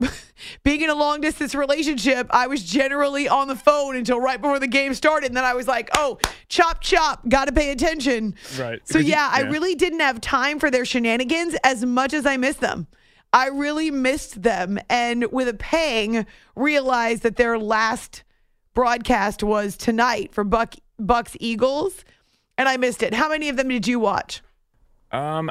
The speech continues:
Speaker 2: I checked in on maybe two. There, I, like, I enjoy them as well, but when you're, when it's a good game and you're actually trying to watch, it,
Speaker 1: Right.
Speaker 2: it's, it's distracting.
Speaker 1: It's
Speaker 2: You can't really
Speaker 1: distracting.
Speaker 2: follow what's going on
Speaker 1: Yeah.
Speaker 2: and, like, all the plays. So it's, it's hard to really watch them if you're actually trying to focus on
Speaker 1: Mm-hmm.
Speaker 2: the game.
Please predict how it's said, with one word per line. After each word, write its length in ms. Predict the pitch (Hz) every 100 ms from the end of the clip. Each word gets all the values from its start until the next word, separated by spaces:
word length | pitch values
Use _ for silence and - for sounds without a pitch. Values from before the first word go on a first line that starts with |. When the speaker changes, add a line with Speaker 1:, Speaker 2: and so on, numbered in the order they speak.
| -
Speaker 2:
I 200 | 160 180 - _
checked 420 | - - 214 - - -
in 280 | 160 208 175
on 320 | 160 139 131
maybe 460 | 131 127 107 110
two. 380 | 98 - 92 87 -
There, 240 | - 240 247
I, 200 | 202 247 180
like, 180 | 247 254
I 120 | -
enjoy 320 | 302 220 247
them 140 | 226 196
as 120 | 165
well, 240 | 175 247
but 120 | 175 143
when 120 | 160
you're, 100 | 175
when 200 | 165 196
it's 120 | 226
a 40 | 196
good 260 | 190 262
game 180 | 180 226 208
and 40 |
you're 120 | 143
actually 220 | 175 190 170
trying 180 | 185
to 60 | 165
watch, 420 | 135 165 190 156
it, 60 | 214
Speaker 1:
Right. 300 | 202 196 196 -
Speaker 2:
it's, 440 | 202 - - - -
it's 160 | 190
distracting. 580 | - 175 - 208 240 -
Speaker 1:
It's 80 | 135
Speaker 2:
You 60 | 208
can't 120 | 220
really 160 | 202 185
Speaker 1:
distracting. 160 | 196 175
Speaker 2:
follow 160 | 180
what's 180 | 170 151
going 320 | - 156 143
on 280 | 143 170 127
Speaker 1:
Yeah. 300 | 202 190 175
Speaker 2:
and, 100 | 180
like, 260 | 120 120 - _ _ -
all 160 | 151
the 80 | 143
plays. 420 | - 147 165 120
So 200 | - 135
it's, 260 | 135 139 -
it's 120 | 156
hard 180 | 156 185
to 80 | 165
really 140 | 156
watch 280 | 123 131 147
them 140 | 120
if 60 | 101
you're 120 | 113
actually 240 | 120 123 117
trying 200 | 123 117
to 200 | 107 104 _
focus 240 | 139 107 98
on 80 | 95
Speaker 1:
Mm-hmm. 60 |
Speaker 2:
the 60 | 90
game. 380 | 113 107 80